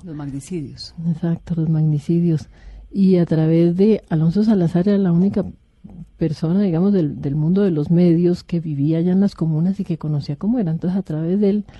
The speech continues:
Speaker 2: él me llevó a conocer a los sicarios, las madres de los sicarios, las novias, eh, a mí y a Silvia. Y, mm, entonces yo publiqué en Semana un artículo que le dieron carátula que se llamó La cultura de la muerte, que
Speaker 1: Que
Speaker 2: armó
Speaker 1: fue el,
Speaker 2: mucho
Speaker 1: el
Speaker 2: revuelo.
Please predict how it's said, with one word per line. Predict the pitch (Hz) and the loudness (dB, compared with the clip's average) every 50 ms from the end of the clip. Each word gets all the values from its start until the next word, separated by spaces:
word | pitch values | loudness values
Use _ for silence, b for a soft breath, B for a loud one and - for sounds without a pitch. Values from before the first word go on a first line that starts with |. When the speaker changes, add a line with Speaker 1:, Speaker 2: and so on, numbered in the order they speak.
| B B B B B B B B B B - - _ _ | B B B B B B B B B B -20 -20 _ _
Speaker 2:
él | 180 190 | 4 6
me | 202 208 208 | 6 6 6
llevó | 202 190 170 180 202 220 214 185 139 | 4 4 4 4 4 4 4 4 2
a | 117 | 0
conocer | - - 156 165 156 - 175 165 | -2 -2 -2 -2 0 -2 -2 0
a | 180 | 0
los | 185 190 165 - | 0 0 -2 -2
sicarios, | 156 143 - 151 170 190 185 135 127 | -6 -6 -4 -4 -2 -2 -2 -2 -2
las | 135 131 139 | -2 -2 -2
madres | 151 139 143 156 165 165 | -2 -4 -4 -4 -4 -4
de | 180 | -4
los | 165 135 135 | -4 -6 -6
sicarios, | - 135 - - 156 175 196 185 151 143 | -8 -10 -10 -8 -8 -6 -4 -4 -4 -4
las | 160 156 147 147 | -4 -4 -4 -2
novias, | 156 160 170 190 202 196 180 147 143 147 156 165 | -2 -2 0 0 0 0 0 -2 -2 -4 -6 -8
eh, | 160 113 | -8 -6
a | 104 151 | -4 -4
mí | 156 151 | -2 -2
y | 151 170 190 | -2 -2 -2
a | 214 | -4
Silvia. | 202 - 185 175 170 165 160 147 139 b b b b b b b b b b b b b _ _ | -2 -2 -2 0 0 0 -2 -4 -4 b b b b b b b b b b b b b _ _
Y, | - 214 202 196 190 190 185 180 | 0 2 4 4 4 4 4 4
mm, | 170 170 165 156 160 160 139 - - - | 2 2 2 2 0 0 -2 -4 -8 -4
entonces | 196 190 151 190 190 208 214 202 - - | -4 -2 0 0 0 0 0 -2 -6 -8
yo | - 196 185 165 | -6 -4 -4 -4
publiqué | 175 - 208 202 202 214 202 - 214 208 208 202 190 - - - | -2 -2 0 0 0 0 0 2 2 2 2 2 0 -2 -6 -4
en | - 180 170 175 175 | 0 0 2 2 0
Semana | - 208 208 208 196 185 175 175 180 175 165 - B B B B B B - | 0 2 2 2 2 4 2 2 2 0 -2 -4 B B B B B B -2
un | 220 185 190 196 | 2 2 4 4
artículo | 202 196 190 - - 226 202 - - 185 190 185 185 180 175 - - - | 4 2 0 0 0 0 0 2 0 0 2 2 2 2 0 0 -4 -8
que | - 165 | -6 -4
le | 151 156 | -2 -2
dieron | 156 160 165 175 185 | 0 0 2 0 0
carátula | 180 196 180 180 170 165 - 180 180 175 | 0 0 0 0 -2 -2 -2 0 0 0
que | 160 | 0
se | - 170 | 0 0
llamó | 156 160 | 0 0
La | 160 165 | 0 0
cultura | 175 - 175 160 - 175 175 175 | -2 -4 -6 -4 -2 -2 0 0
de | 180 | 0
la | 175 170 165 | 0 0 0
muerte, | 180 196 190 - - - | 0 -2 -2 -6 -10 -20
que | - | -10
Speaker 1:
Que | - 170 | -8 -4
Speaker 2:
armó | 156 170 175 | -2 0 2
Speaker 1:
fue | 175 180 | 4 4
el, | |
Speaker 2:
mucho | 196 202 202 - 202 | 2 2 0 0 0
Speaker 1:
el | 196 | 0
Speaker 2:
revuelo. | 185 185 180 180 | 2 2 0 0